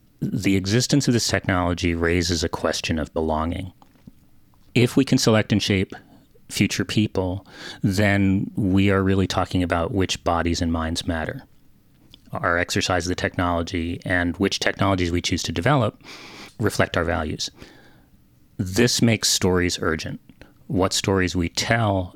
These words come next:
about people whose bodies are different, whose minds are different, are more important because they will feed into the choices that we make.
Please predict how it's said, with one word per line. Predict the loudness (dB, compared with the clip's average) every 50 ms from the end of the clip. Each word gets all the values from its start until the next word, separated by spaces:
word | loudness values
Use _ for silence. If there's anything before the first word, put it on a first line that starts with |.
| -6 -2
about | 0 0 2 2 2 2 2 2 0 -2 -4 -10 -18 -20 -20 -20 -20 -20 -12 -4
people | -2 -2 0 0 0 -2 0
whose | 0 -2 -4 -4 -2
bodies | 0 0 2 2 2 0 0 0
are | -2
different, | -2 -4 -4 -2 -2 -2 -2 -2 -4
whose | -4 -4 -2 0
minds | 0 2 2 2 0 0
are | 0 -2
different, | -2 -2 -6 -4 -4 -4 -4 -4 -6 -10 -14 -18 -20 -18 -18 -18 -20 -20 _ -20 -20 -20 _ _ -4
are | -2 0
more | 2 2 2
important | 2 0 0 0 0 0 0 -2
because | -2 -2 0 -2 -2 0
they | 0 0 2 2
will | 2 0 -2 -4 -6
feed | -8 -10 -10 -4 0 0 2 2 2 2 0
into | -2 0 0 2 2 2 2 0 -2 -2 0 0 0 0 0 -2 -4 -6 -8 -12 -18 -20 -20 -20 -20 -12 _ -4
the | 0 0 0 0
choices | 0 -2 -2 0 0 0 0 -2 -4 -4 -4
that | -4 -4
we | -4 -2 -4
make. | -4 -4 -6 -10 -14 -16